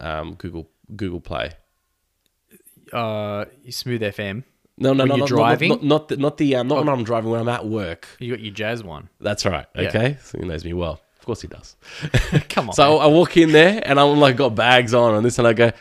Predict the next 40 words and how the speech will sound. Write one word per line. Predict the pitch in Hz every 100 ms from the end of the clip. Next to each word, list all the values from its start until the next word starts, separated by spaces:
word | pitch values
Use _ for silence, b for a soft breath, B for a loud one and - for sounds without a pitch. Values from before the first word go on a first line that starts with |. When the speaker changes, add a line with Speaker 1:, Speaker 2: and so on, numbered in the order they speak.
| -
Speaker 1:
"Hey, | 143
Google, | 131 113 104 107 - _ _ _ _ _ _ -
play | 131
Coffee | - 104 101
Table | 90 80
Jazz." | 78 67 52 -
Speaker 2:
Yeah. | 123 104 - -
Speaker 1:
That's | 160 170
my | 170
thing, | 151 160 101
right? | 92 120 - B 131
Speaker 2:
Yeah. | 98 -
Speaker 1:
And | 160 160
everyone | 185 196 226 208 190
that | 175 135
walks | 127 143 - -
in | 117 110
is | 110 110
like, | 110 110 104 - - _ -
you | 131
know, |
apart | 123 131
from | 117 104
one | 104 101
guy, | 87 95
<laughs> | -
he |
was | 123 120
quite | - 92 -
funny. | 92 90 95 B 170 185 B
Uh, | - 107 104
he | 117 139
wa-, | 131 -
everyone | 131 151 180 143
walks | 131 -
in | 120
and | 107
they | 104
just | 107 -
go | 101 101 101